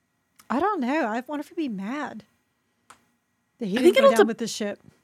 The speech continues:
Speaker 2: I think it'll depend. So, 'cause my honorable mention is the revelation of the MacGuffin in Ashes of Cadia. The whole time, what could be on Cadia that could still be so valuable? What could be so valuable? What could be so valuable?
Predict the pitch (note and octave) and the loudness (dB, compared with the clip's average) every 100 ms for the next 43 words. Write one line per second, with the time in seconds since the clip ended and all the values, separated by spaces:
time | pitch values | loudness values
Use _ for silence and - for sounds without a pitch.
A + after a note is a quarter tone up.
0 | _ _ _ _ _ - _ _ C#4 D#4+ | _ _ _ _ _ -20 _ _ 4 6
1 | F4+ F4+ D#4+ C#4 - G#3+ G3 G3 - - | 6 4 2 -2 -2 0 0 -4 -6 -4
2 | - A3+ A3+ G#3+ - A#3 A#3+ C4+ D4 B3+ | 2 4 4 4 2 2 6 8 8 6
3 | A#3+ G3+ F#3+ F3+ E3+ - D#3+ E3 A3 _ | 6 4 4 2 2 0 0 0 -2 _
4 | _ _ _ _ _ _ _ _ _ _ | _ _ _ _ _ _ _ _ _ _
5 | A3 F#3+ G3+ G3 G3 G3 F#3 - F3+ E3+ | 2 4 6 6 6 4 2 0 -2 0
6 | F3+ F3 - D#3+ - - G2 G3+ - _ | 0 0 2 0 2 -4 -4 -8 -12 _
7 | - G#3 - C3+ - C3 D3+ C#3+ - F2 | -4 2 4 2 0 -4 -4 -6 -6 -8
8 | B1+ A#1 - - - - _ G3+ - A3+ | -6 -8 -10 -18 -20 -20 _ -10 6 8
9 | C4+ C#4 C4+ G#3+ E3 G2 B2+ D#3 D#3+ G#3 | 10 8 4 0 0 0 -4 -4 2 2
10 | D4+ B3+ D#4+ E4 E4 D4+ A3+ F#3+ D#3 - | 4 6 8 8 6 6 4 2 0 -4
11 | D#3 - G#3 B3 C4 A#3+ G#3 G#3 C#3+ G#2 | -4 0 2 4 4 4 4 4 2 -2
12 | G#2 F#3+ B3+ - D#4 D#4+ D#4 G3 G#3 G3 | -2 0 0 2 2 2 2 6 4 4
13 | E3+ D3+ F3+ A#3+ C#4 D#4 B3+ A3+ B3 F#3+ | 2 2 0 0 2 4 6 6 6 2
14 | - | -2